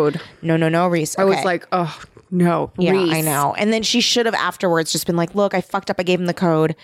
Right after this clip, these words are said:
Speaker 2: But she doesn't think to.
Speaker 1: Yeah.
Speaker 2: So,
Speaker 1: No,
Speaker 2: okay,
Speaker 1: so
Speaker 2: so
Speaker 1: that
Speaker 2: then
Speaker 1: night, they, it's, like, very sweet, very innocent.
Speaker 2: Yeah.
Speaker 1: She's, he, like, goes to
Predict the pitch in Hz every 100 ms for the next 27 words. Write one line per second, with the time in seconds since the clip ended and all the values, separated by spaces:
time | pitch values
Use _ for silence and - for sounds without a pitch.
0 | - _ _ _ _ _ - - 175 -
1 | - 151 - 135 156 165 135 165 233 226
2 | 214 220 208 180 262 262 320 247 269 226
3 | 220 202 - 214 208 202 180 185 196 202
4 | - 190 170 170 165 - 180 180 - 175
5 | 170 170 180 131 131 - - 214 196 -
6 | - - 233 220 214 202 - 180 175 -
7 | - 170